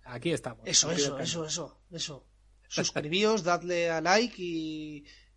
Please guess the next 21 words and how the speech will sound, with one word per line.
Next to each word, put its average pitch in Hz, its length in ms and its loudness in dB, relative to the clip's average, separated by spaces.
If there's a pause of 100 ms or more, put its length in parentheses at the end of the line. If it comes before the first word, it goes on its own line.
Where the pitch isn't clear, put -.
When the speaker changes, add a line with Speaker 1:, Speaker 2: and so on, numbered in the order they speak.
(260)
Speaker 2:
y 147 560 -10
cámbiense 170 500 0
a 160 80 2
Vodafone. 143 520 -4
Speaker 1:
Sí. - 80 -20 (320)
Speaker 2:
Mis 160 220 -4
panas. 139 500 -6 (100)
Speaker 1:
Eso. - 240 -6 (180)
Speaker 2:
<laughs> - 1300 -4
Eh, 180 440 0 (720)
chicos, 202 320 0
yo 180 120 4
creo 190 220 0
que 170 100 -2
ya 160 220 2
es 156 140 0
hora 156 220 -2
de, 147 600 -4
de 147 400 -4
acabar. 147 500 0 (140)
Eh, 147 500 -10